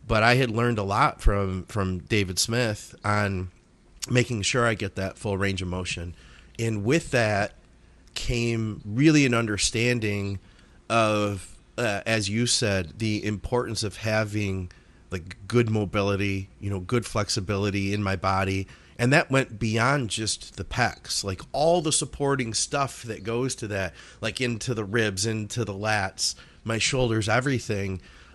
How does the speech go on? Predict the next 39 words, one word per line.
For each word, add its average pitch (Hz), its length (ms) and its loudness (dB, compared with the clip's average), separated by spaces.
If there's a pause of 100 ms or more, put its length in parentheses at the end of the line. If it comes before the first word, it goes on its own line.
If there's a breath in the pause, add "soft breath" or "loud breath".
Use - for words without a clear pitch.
(140)
Um, 104 520 2
so - 160 2
I've 117 200 2
worked 147 260 -2
on 156 100 2
a 135 80 2
lot 120 200 0
of 101 100 -2
stretches, 104 720 0 (300)
uh, 101 320 0
between 143 460 0
training 87 560 -4 (320 soft breath)
just - 320 0
to, 113 240 2
just - 340 -2
to 120 140 2
try 117 240 0
to 101 100 0
be 113 560 0
as 101 260 0
strong 113 480 0
as 95 100 -6
I 92 100 -2
can. 101 500 -4 (480 loud breath)
I 120 100 4
think - 360 0
that, 110 320 2 (600)
I 123 80 4
think 123 280 -2
that 110 300 0 (680)
chest - 440 0
training 147 500 0 (720 soft breath)
is 113 180 2
one 127 260 4
of 175 120 4
the 151 80 6
more 123 380 4
dangerous 113 760 0
exercises 98 1120 -2